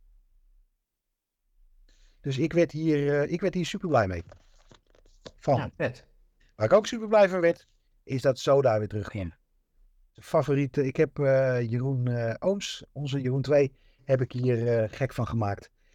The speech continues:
Speaker 1: En dit is een, ja, wat is het? Een soort Clint Eastwood-achtige, eh,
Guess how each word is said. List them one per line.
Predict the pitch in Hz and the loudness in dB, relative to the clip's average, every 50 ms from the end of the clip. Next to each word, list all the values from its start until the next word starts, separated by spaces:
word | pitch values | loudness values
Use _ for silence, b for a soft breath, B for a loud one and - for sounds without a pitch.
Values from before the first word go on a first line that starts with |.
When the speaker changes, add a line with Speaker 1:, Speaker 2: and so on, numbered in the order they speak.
| _ _ _ _ | _ _ _ _
Speaker 1:
En | - 110 113 117 113 110 107 104 95 | -2 2 2 4 4 4 4 2 0
dit | 104 127 123 127 | 0 -2 0 0
is | 123 117 - - 73 - | 0 -2 -2 -4 -6 -6
een, | 98 107 104 101 98 92 85 - _ _ _ _ _ _ _ _ | -4 -2 -2 -2 -2 -4 -6 -8 _ _ _ _ _ _ _ _
ja, | - 85 85 90 | -6 -4 -2 0
wat | 90 92 87 | 0 0 0
is | 85 95 104 107 | 0 0 0 0
het? | 110 95 - - | 0 -2 -2 -8
Een | - - 98 104 | -10 -6 -6 -4
soort | - 123 120 113 - | -2 -2 -2 -2 -2
Clint | - - 127 127 127 110 | 0 0 2 2 2 0
Eastwood-achtige, | 117 139 139 113 120 123 123 113 - - - - - - 113 - - 120 110 95 - - b b b b b b b b b b _ _ | 0 -2 0 0 0 0 -2 -2 -2 -4 -6 -6 -4 -6 -6 -4 -2 -2 -2 -2 -4 -10 b b b b b b b b b b _ _
eh, | - 110 120 | -4 -2 -2